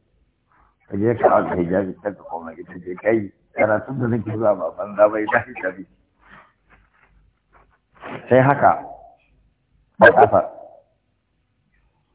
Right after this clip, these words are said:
Ita ba kafa. Ko kuma bari wata ahlus sunna ta nuna maka. Ina Hajiya Saliyar ko Ummi,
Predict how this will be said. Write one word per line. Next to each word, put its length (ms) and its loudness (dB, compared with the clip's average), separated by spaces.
Ita 280 -2
ba 120 -8
kafa. 300 -6
Ko 180 2
kuma 320 -2
bari 200 2
wata 220 -2
ahlus 340 2
sunna 240 -8
ta 120 -20
nuna 300 -12
maka. 220 -20
Ina 260 -2
Hajiya 340 -2
Saliyar 380 -8
ko 280 -4
Ummi, 280 -4